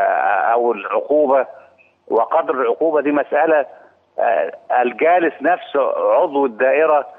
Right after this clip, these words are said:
لا يستطيع أن يتنبأ بالعقوبة بقدر العقوبة إذا انتهت المحكمة للإدانة. فكل هذه المسائل مسائل موضوعية،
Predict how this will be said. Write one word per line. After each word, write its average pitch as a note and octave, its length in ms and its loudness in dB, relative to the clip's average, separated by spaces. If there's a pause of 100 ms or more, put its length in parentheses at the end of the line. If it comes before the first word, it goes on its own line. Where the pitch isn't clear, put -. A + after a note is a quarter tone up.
(500)
لا C3 280 2
يستطيع D3 560 -2
أن C3 60 0
يتنبأ C3+ 520 0
بالعقوبة C3 720 0
بقدر D3 480 -2
العقوبة C3+ 560 0
إذا B2 340 2
انتهت D3+ 380 0
المحكمة C3 500 -2
للإدانة. G2+ 580 -2 (760)
فكل E3+ 360 -2
هذه D#3 300 2
المسائل C#3 560 0
مسائل C3 420 0
موضوعية، C3+ 680 2